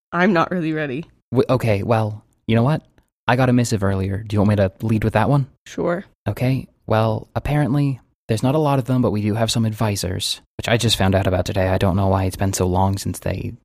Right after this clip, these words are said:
Speaker 2: met up with us. Maybe they're still talking to my parents. I don't know. But they need to know what final decision we're making about whether or not we're keeping the city sequestered or whether or not we're opening up for trade again.
Speaker 1: We've got bigger things to deal with than that.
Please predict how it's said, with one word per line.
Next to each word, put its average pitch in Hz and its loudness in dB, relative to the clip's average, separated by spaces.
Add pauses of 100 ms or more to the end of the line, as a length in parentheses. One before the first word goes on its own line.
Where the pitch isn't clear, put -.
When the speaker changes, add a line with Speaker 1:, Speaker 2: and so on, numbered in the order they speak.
Speaker 2:
met 101 4
up 104 0
with 101 -4
us. 92 -4
Maybe 104 2
they're 107 2
still 104 0 (120)
talking 110 0
to 107 4
my 92 2
parents. 92 0
I 123 -2
don't 113 0
know. 98 -2 (160)
But - -2
they 117 0
need 127 0
to 135 0
know 110 0 (280)
what 113 -2
final 117 2
decision 107 0
we're 98 2
making 98 -2
about 95 -4 (220)
whether 110 2
or 113 4
not 104 2
we're 107 -2
keeping 110 0
the 101 0
city 107 -2
sequestered 113 0
or 107 4
whether 104 2
or 104 4
not 101 2
we're 104 0
opening 107 2
up - 0
for - -4
trade 101 0
again. 98 -4 (220)
Speaker 1:
We've 190 -8
got 190 0
bigger 196 0
things 185 -2
to - -20
deal 180 -2
with 175 -4
than 175 -2
that. 175 -2